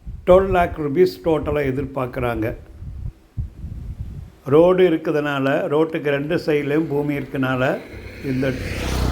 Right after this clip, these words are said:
அக்ரிகல்ச்சர் லேண்டை கொஞ்சம் அதிகமான ரேட்டு எதிர்பார்க்குறாங்க.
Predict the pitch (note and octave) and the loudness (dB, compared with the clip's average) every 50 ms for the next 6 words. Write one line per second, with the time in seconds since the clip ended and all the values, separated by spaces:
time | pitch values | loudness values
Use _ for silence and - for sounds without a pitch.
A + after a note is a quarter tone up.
0 | - - - - - - - - C3 D3+ F#3+ F#3 - G#3+ F#3+ F3+ - - D#3+ D3 | 0 0 0 -2 -2 -2 0 0 2 2 2 2 2 2 2 2 2 0 2 2
1 | C#3+ C#3+ C#3+ C3+ C3 C#3+ D#3+ D#3 - F3 D3+ C#3 C#3 D3+ E3 - - - - - | 2 2 2 0 0 0 -2 0 -2 -2 -2 0 -2 -2 -2 -4 -8 -14 -18 -18
2 | - - C3+ C3 B2+ C#3+ C#3+ D#3 D#3 D3+ D3+ D3+ C#3 C3 C3+ C#3 C3+ C3+ C#3+ C3 | -12 -8 -6 -4 -4 -2 -2 0 0 2 0 2 0 0 0 0 -2 -2 -2 -2
3 | C3 B2 C#3+ C#3+ C3+ - C#3+ C#3 C3+ C3 C#3+ C3 C3 B2+ B2+ B2+ C3+ D3+ F#3 G#3 | 0 0 -2 -4 -4 -4 -4 -4 -2 -2 0 0 0 2 2 2 0 0 0 -2